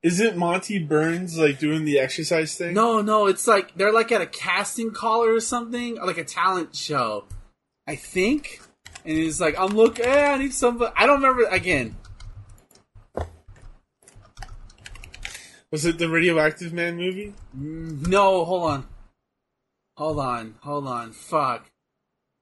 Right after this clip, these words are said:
Speaker 2: I don't even remember.
Speaker 1: <clears throat> 'Cause that's probably too obscure for me. Jeez.
Speaker 2: It's, it's,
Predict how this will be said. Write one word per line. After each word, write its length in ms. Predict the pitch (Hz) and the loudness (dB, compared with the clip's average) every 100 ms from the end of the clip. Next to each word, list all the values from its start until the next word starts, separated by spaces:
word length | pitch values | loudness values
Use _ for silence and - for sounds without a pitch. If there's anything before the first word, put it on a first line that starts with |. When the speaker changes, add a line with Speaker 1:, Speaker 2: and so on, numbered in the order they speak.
| _ _ _ _ _ _ _ _ _ _ | _ _ _ _ _ _ _ _ _ _
Speaker 2:
I 200 | 131 160 | -2 0
don't 200 | 160 151 | 0 -2
even 200 | 143 127 | -4 -8
remember. 360 | 120 113 113 - | -12 -12 -2 0
Speaker 1:
<clears throat> 180 | 208 190 | 2 4
'Cause 220 | 180 156 | 2 6
that's 380 | 170 220 220 - | 8 8 6 2
probably 360 | 190 170 147 | 6 6 6
too 240 | 139 156 143 | 0 -2 -2
obscure 480 | 135 - - 151 147 | -4 -8 -2 -2 -2
for 160 | 127 | -6
me. 380 | 113 143 143 117 - | -4 -2 -4 -6 -16
Jeez. 160 | - 135 | -10 -4
Speaker 2:
It's, 320 | 180 - - | -4 -4 -6
it's, 320 | 208 202 - | -4 -4 -8